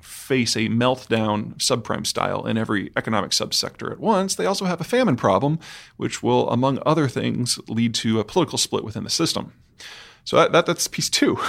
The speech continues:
<laughs> Piece three is the global system. Nixon went to China for good reason. He basically inducted Maoist China into the global order in order to buy them as an ally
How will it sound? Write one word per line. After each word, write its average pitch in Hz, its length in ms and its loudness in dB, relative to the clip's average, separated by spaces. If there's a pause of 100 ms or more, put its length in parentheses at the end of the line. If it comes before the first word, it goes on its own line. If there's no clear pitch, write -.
(400)
<laughs> - 480 -16
Piece 190 220 4
three 202 580 4 (240)
is 143 220 6
the 156 80 2
global 190 260 6
system. - 440 -4 (720)
Nixon 151 320 2
went 156 120 4
to - 60 -6
China 165 460 0 (380)
for - 300 4
good 147 220 6
reason. 160 580 4 (100)
He - 180 0
basically 175 640 2
inducted 143 720 0
Maoist 104 520 0
China 113 520 -2
into 123 280 0
the - 120 -8
global 107 460 -6
order - 320 -4
in 143 80 -4
order 101 180 -2
to 131 80 0
buy 98 400 0
them 123 200 -6
as 143 100 -8
an - 160 -10
ally - 480 -8